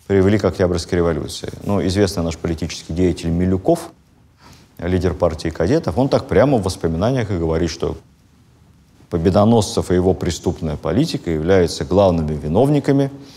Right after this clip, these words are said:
революции семнадцатого года. Он ушёл в отставку в девятьсот пятом,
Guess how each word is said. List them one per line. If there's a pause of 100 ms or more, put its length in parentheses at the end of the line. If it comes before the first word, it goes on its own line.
(240)
революции
семнадцатого
года. (760)
Он
ушёл
в
отставку
в
девятьсот
пятом,